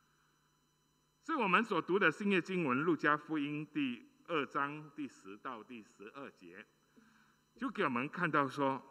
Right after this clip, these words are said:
天使向这些牧羊人显现的时候，告诉他们说：“不要惧怕。”当然，这个惧怕是当时这样的一个出现的那个恐慌，但是我们也可以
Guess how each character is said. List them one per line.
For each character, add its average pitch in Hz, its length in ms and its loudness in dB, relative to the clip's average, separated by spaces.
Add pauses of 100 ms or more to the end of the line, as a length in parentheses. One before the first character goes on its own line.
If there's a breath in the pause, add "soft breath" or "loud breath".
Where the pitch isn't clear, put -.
(260)
天 208 220 -6
使 113 420 -12
向 135 400 -8 (640 soft breath)
这 156 120 -6
些 147 440 -4
牧 175 180 -2
羊 110 220 -4
人 107 220 -10
显 95 260 -18
现 143 200 -12
的 92 120 -14
时 - 120 -18
候， 104 160 -14
告 165 260 -6
诉 139 180 -16
他 127 120 -16
们 98 140 -16
说 104 260 -14 (280)
：“不 147 120 -4
要 120 240 -4
惧 104 240 -16
怕。” 87 240 -14 (840 soft breath)
当 151 140 -2
然， 131 120 2
这 139 100 -8
个 143 100 0
惧 147 180 -8
怕 135 200 -4
是 117 120 -12
当 135 240 -8
时 123 440 -10
这 156 100 -6
样 131 120 -4
的 101 60 -10
一 107 60 -10
个 117 240 -4 (300 loud breath)
出 160 160 -6
现 123 340 -6
的 107 160 -14
那 123 160 -10
个 113 160 -10
恐 85 300 -14
慌， 131 340 -8 (1000 soft breath)
但 175 120 0
是 185 140 -4
我 123 140 -2
们 117 140 -2
也 131 140 0
可 131 180 -4
以 120 260 -2